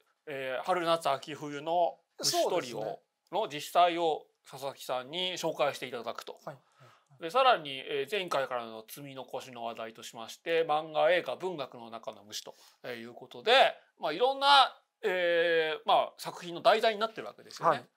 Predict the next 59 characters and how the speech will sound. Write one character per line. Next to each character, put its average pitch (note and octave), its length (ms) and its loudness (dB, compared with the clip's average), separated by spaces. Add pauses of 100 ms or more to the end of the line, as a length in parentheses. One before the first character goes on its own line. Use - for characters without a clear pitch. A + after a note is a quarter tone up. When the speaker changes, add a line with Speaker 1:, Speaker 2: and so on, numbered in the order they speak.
Speaker 2:
は - 100 -10
い。 - 40 -6
Speaker 1:
そ A#3+ 60 2
れ C4 60 -2
に B3+ 100 -8
つ C4+ 140 -8
い A3+ 40 -8
て - 100 -10
ち - 60 -12
ょ D#3+ 40 -6
っ - 60 -20
と、 - 260 -16
ち - 80 -10
ょ - 20 -14
っ D#3 40 -14
と F3 120 -2
ず F3 100 -6
つ - 80 -18
紹 A2+ 200 -8
介 A2+ 160 -14
し - 40 -16
て - 40 -14
い - 40 -20
く - 100 -20
と。 - 60 -20 (720)
で、 F3 380 4
こ G3+ 60 -6
の G3+ 60 -2
三 C4 280 4
番 F3 160 8
の D3 100 -2
昆 F#3+ 260 -6
虫 F#3 200 -8
教 F3+ 200 -4
習 F3 200 -4
所 E3+ 120 0
っ E3+ 120 -8
て A#2+ 100 -12
い - 20 -14
う G#2 40 -16
の G#2 80 -18
が G2 120 -16
で - 100 -20
す - 120 -20
ね、 C3+ 380 -4 (140)
な C#3+ 60 -8
ん B2+ 40 -10
か C3 80 -10 (160)
割 E3+ 200 2
と、 E3 380 6 (380)
え C3+ 800 -10
ー、 - 40 -16
い - 40 -18
つ - 120 -12
ま F#3+ 140 2
で D3 520 0
準 G#3+ 280 -6
備 D3+ 260 -10
が C3 220 -4